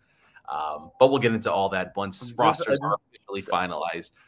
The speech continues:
Speaker 1: What, what, what, what's going on there? You're shaking your head. What's
Speaker 2: I just
Speaker 1: wrong?
Speaker 2: can't. I just,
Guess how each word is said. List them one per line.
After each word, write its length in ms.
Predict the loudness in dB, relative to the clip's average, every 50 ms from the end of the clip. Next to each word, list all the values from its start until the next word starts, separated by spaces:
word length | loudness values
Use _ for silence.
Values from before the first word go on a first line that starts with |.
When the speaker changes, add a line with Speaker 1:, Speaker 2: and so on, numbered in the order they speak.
| _ _ _ _ _ _ 2
Speaker 1:
What, 260 | 6 8 10 12 12
what, 180 | 12 12 12
what, 220 | 12 12 12 12 10
what's 200 | 6 6 6 8
going 220 | 10 10 12 12
on 180 | 12 10 8 8
there? 100 | 6 4
You're 160 | 2 0 -4
shaking 340 | -2 -2 -2 -2 -2 -2 0
your 120 | 2 2
head. 260 | 2 2 2 0 2
What's 180 | 4 4 4 4
Speaker 2:
I 20 |
just 160 | 4 2 2 2
Speaker 1:
wrong? 120 | 0 -2 -4
Speaker 2:
can't. 340 | -4 -4 -2 -2 -4 -6 -10 _ -6
I 80 | -4
just, 280 | -4 -4 -6 -8 -10